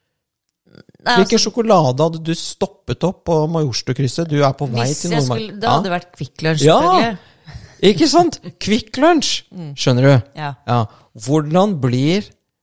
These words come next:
Speaker 2: Venstre, eller Industri- og Næringspartiet for så vidt, den politiske Kvikk Lunsjen?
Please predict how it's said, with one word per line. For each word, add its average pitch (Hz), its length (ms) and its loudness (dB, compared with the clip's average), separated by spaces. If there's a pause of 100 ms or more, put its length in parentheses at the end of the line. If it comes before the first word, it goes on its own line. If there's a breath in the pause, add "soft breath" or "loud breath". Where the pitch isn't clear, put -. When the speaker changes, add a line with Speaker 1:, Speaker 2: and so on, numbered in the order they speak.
(100)
Speaker 2:
Venstre, 113 680 -4 (260)
eller 123 220 -2
Industri- 120 420 -4
og 110 80 -4
Næringspartiet 120 640 -4 (200)
for 131 100 -6
så 110 160 -2
vidt, 165 180 -4 (800)
den 123 120 -6
politiske 135 520 -6
Kvikk - 240 -12
Lunsjen? 185 320 -6